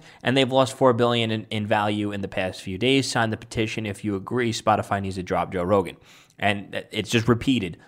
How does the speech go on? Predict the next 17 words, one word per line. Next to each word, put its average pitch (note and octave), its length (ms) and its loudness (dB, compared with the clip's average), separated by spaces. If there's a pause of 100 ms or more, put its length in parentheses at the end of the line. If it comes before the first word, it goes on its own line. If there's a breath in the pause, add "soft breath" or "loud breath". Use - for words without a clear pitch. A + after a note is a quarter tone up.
(140 soft breath)
multiple B2+ 520 6
times. F#2 520 0 (380 loud breath)
And A2+ 340 4 (120)
first E3+ 260 4
off, A#2 340 8
that's B2 200 8
a A2+ 60 2
lie. A2 560 8
You A#2+ 120 0
know, B2+ 140 6
actually, E3+ 400 4 (500 loud breath)
it's, E3 240 2
it's - 220 4
being D3+ 520 -2
dishonest. A#2 800 2
'Cause C3 160 2
yes, C3 360 4